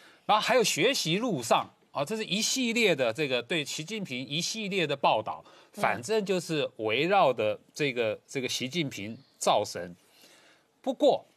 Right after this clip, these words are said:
Speaker 1: 啊，呃，另外一方面哈，就是说三月一号，习近平又跑回中央党校，对这个中青年哦，干部培训班开幕哦，这个讲话，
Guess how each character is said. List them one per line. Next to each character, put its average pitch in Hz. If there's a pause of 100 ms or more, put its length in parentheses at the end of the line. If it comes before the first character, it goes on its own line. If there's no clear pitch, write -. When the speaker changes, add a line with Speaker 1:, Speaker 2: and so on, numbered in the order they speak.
(140)
Speaker 1:
啊， 107 (200)
呃， 156 (140)
另 240
外 175
一 143
方 139
面 127
哈， 98
就 208
是 190
说 220 (120)
三 254
月 220
一 170
号， 156
习 165
近 214
平 143
又 226
跑 95
回 107
中 165
央 165
党 -
校， 131 (420)
对 202
这 196
个 160
中 196
青 196
年 123 (140)
哦， 110
干 139
部 147
培 113
训 143
班 139 (140)
开 151
幕 151
哦， 95
这 120
个 107
讲 90
话， 127